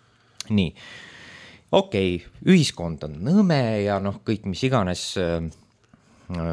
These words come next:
selline teismeline mõ-, teismelise mõtlemine meil kõikidel on. Aga ma võtan siin nüüd ühe huvitava nähtuse nõustamispraktikast, mis mul on. Nii, kui on mingisugused kliendid ja, ja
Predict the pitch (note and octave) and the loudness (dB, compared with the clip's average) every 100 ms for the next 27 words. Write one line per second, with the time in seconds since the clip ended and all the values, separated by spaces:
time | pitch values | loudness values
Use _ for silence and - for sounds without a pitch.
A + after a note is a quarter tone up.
0 | D#2 D#2 F#2 E2+ E2 B2 G2+ F#2 F2+ F#2+ | -4 -2 -2 0 2 2 2 0 0 2
1 | G#2+ A#2+ C#3 A#2 G#2+ F#2+ G2 B2 C#3+ - | 0 2 2 2 2 2 2 2 2 0
2 | F2+ F#2 F#2 G2 G2+ B2+ B2 A2 E3 G3 | -6 -4 -4 -4 -2 -2 -2 2 6 8
3 | G#2+ D2+ - _ _ _ _ _ _ - | 6 2 -8 _ _ _ _ _ _ -2
4 | B2 B2+ B2 - _ - - D3 C3+ - | 2 4 2 -8 _ -20 -16 -14 -14 -16
5 | - - - C#3 G#3+ B3+ C3 - C3 B2+ | -20 -20 0 4 6 4 0 -2 -2 0
6 | C3+ C#3+ E3 B2+ G#2+ G#2+ B2+ A#2 G#2+ G#2+ | 0 2 0 0 -2 0 -2 -4 -2 -2
7 | B2+ - F#2 - F#2+ F2+ - - - - | -2 -2 -6 -4 -4 -4 -8 -14 -16 -18
8 | - _ _ - F2+ E2+ D#2 B1+ - - | -20 _ _ -8 -6 -4 -4 -6 -10 -14
9 | - F#2+ - - B2+ C3 B2+ F#2+ E2 - | -4 -4 -2 2 4 2 0 -4 -8 -4
10 | F#2+ B2 A#2 G2+ F#2+ G#2 F#2+ - F#2 | -2 -2 -2 -4 -4 -4 -2 -2 -4